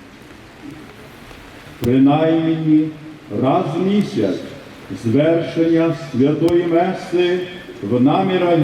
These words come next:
диецезії, її єпископа і душпастирів. Проведення молебенів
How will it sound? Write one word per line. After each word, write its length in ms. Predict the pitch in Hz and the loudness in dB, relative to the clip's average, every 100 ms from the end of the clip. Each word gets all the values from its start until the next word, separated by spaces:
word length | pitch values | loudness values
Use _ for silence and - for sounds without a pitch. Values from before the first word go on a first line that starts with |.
| 131 | 4
диецезії, 1000 | 156 151 143 175 202 190 120 117 104 87 - - - - - 92 117 | 4 4 2 0 0 0 0 0 0 0 -2 -8 -16 -18 -8 0 2
її 300 | 151 156 156 | 4 4 4
єпископа 1080 | 139 143 175 180 - 190 175 190 185 190 190 - - - - | 4 2 0 0 -4 -4 -2 -2 -2 -4 -6 -12 -16 -20 0
і 140 | 131 147 | 2 4
душпастирів. 1200 | - 139 139 - 143 135 120 - 113 107 95 85 - - - - - - - - - - - - - - - | 2 0 0 -4 -2 0 0 -6 -4 -2 -2 -2 -6 -14 -18 -20 -20 -20 -20 -20 -20 -20 -20 -20 -20 -20 -10
Проведення 760 | 113 123 127 151 156 160 151 151 | -2 0 2 2 2 2 4 4
молебенів 1000 | 151 131 131 143 156 147 156 156 156 | 4 4 2 2 2 2 2 2 0